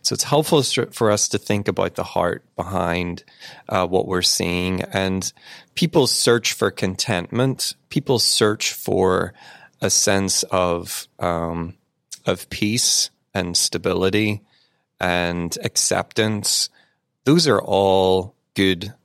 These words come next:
desires. It's just that I think so often we see people just pursuing those things in possessions or in a status at work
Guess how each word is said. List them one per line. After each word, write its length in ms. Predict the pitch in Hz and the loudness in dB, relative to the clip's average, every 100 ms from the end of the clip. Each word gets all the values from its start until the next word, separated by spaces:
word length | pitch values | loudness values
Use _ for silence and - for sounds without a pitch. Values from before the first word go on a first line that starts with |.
| _ _ | _ _
desires. 920 | 95 90 87 87 107 117 135 131 - - _ _ _ _ - | -2 0 -2 -2 -2 0 0 0 -4 -6 _ _ _ _ -6
It's 200 | 113 - | -2 0
just 340 | - 127 - | 4 2 2
that 200 | 113 98 | -2 -2
I 60 | 107 | -2
think 260 | - 101 - | -2 0 0
so 240 | 101 98 | 0 0
often 520 | 92 90 - 113 107 | -2 -4 -2 -2 0
we 120 | 92 | -2
see 240 | 90 - 92 | 0 -2 -4
people 380 | - 98 104 90 | -6 -4 -4 -2
just 240 | 90 - | -4 -6
pursuing 720 | - - - 92 87 90 101 | -4 0 0 0 0 0 0
those 240 | 110 107 - | 0 0 -2
things 640 | - 110 110 107 - - _ _ _ _ | -2 0 0 0 -2 -4 _ _ _ _
in 360 | 110 98 95 95 | 0 0 0 -2
possessions 600 | - 95 92 - 104 92 | -2 0 0 0 0 -2
or 120 | - | -2
in 180 | 98 90 | -2 0
a 60 | 90 | 0
status 600 | - 92 95 92 95 - | 0 0 -2 -2 -2 -2
at 120 | - | -2
work 420 | 90 95 - | -2 -2 -6